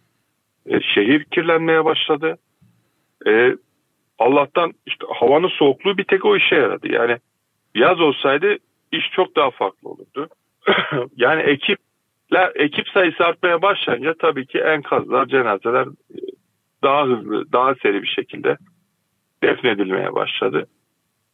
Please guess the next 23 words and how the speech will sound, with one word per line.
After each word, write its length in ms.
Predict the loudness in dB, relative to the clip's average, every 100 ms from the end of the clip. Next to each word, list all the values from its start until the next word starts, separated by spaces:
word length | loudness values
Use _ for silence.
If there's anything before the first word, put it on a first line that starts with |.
| 0
E, 40 |
ondan 340 | 2 4 2 0
sonra 400 | 0 0 0 -2
tabii 260 | -2 -2 -4
biz 120 | -6 -8 _ _ _ _ _ _ _ _ -4
rüyadan 640 | 2 4 4 2 0 -2 _ _ _ _ _ _ _
daha 160 | 0 4
uyanmadık 580 | 4 4 2 0 0 0
da 40 |
işte 300 | -2 2 2 0 -8 -4
birinci 380 | -2 0 0
rüyadan 400 | 2 4 2 0
uyandık. 420 | 0 0 -2 -6 -8
İşte 280 | -6 -4 -4 -8 _ _ 0
yaşam 440 | 2 4 2 2
diye 160 | 2 2
bir 60 |
şey 260 | 0 0 2
varmış. 440 | 2 0 -6 -10 -12 _ -20 _ _ _ _ _ _ -6
Ya 160 | -4
biz 180 | -4 -2
burada 200 | 2 4
yaşıyoruz. 600 | 4 2 2 2 0 -6